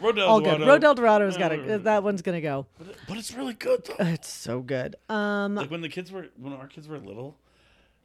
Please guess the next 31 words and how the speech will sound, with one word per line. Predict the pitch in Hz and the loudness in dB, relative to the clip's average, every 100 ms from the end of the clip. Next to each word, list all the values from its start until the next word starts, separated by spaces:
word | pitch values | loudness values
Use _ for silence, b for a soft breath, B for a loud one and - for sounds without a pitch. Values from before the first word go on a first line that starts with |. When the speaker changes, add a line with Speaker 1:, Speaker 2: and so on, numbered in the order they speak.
| _ - | _ -16
Speaker 1:
like, | - | -6
that's | 123 - | -4 -2
what | 180 | -4
I | 147 | -6
th-, | - | -4
Speaker 2:
Great, | 392 453 | -2 -2
Speaker 1:
think | - | -4
is | 170 | -6
so | - | -2
Speaker 2:
great | 339 | -2
Speaker 1:
funny | 262 214 | 0 0
Speaker 2:
movie, | 196 | 2
Speaker 1:
is | |
Speaker 2:
very | 185 202 196 | 2 2 2
Speaker 1:
about, | 175 | 0
Speaker 2:
underrated. | 156 151 151 | -2 -4 -6
Speaker 1:
like, | - _ _ | -12 _ _
raising | 147 117 123 104 | -16 -14 -14 -16
kids | - 110 123 110 | -16 -18 -18 -20
and | 98 | -18
stuff | 127 127 | -20 -18
is, | |
like, | 92 123 | -20 -18
you, | 98 101 _ _ _ _ _ _ _ _ - | -20 -20 _ _ _ _ _ _ _ _ -18
you, | 113 | -10
like, | 117 90 _ _ _ _ | -10 -10 _ _ _ _
like | 90 87 101 - | -18 -14 -14 -14
movies | 95 104 170 147 | -16 -16 -18 -16
that, | 92 - _ 95 | -16 -18 _ -18
like, | 98 85 _ | -18 -18 _
are | 78 | -20